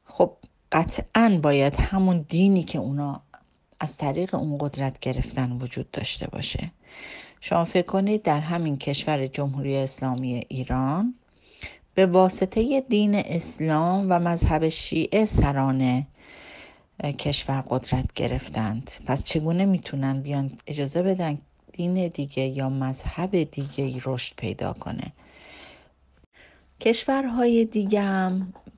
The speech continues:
به همین شکل می‌شه گفت، ولی چون بعضی از کشورها دموکرات هستند، یعنی در اون کشورها دموکراسی وجود داره، بنابراین، اه،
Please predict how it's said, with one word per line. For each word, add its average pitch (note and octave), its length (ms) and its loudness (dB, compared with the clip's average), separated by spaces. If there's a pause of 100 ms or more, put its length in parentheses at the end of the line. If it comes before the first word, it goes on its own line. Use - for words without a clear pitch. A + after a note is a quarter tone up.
(200)
به F3 100 2
همین F3+ 400 0
شکل D#3 460 -4
می‌شه F3 380 0
گفت، F3 320 0 (140)
ولی B3+ 560 2
چون G#3+ 300 0
بعضی G3+ 400 2
از G3+ 180 -2
کشورها D3 680 -4 (160)
دموکرات F3 720 -2
هستند، D#3 760 -6 (640)
یعنی E3 240 0
در D#3+ 160 2
اون F3 100 -4
کشورها D#3 640 -4
دموکراسی D#3 720 -4
وجود C#3+ 460 -4
داره، C#3 360 -4
بنابراین، E3 760 0 (480)
اه، D3 520 -2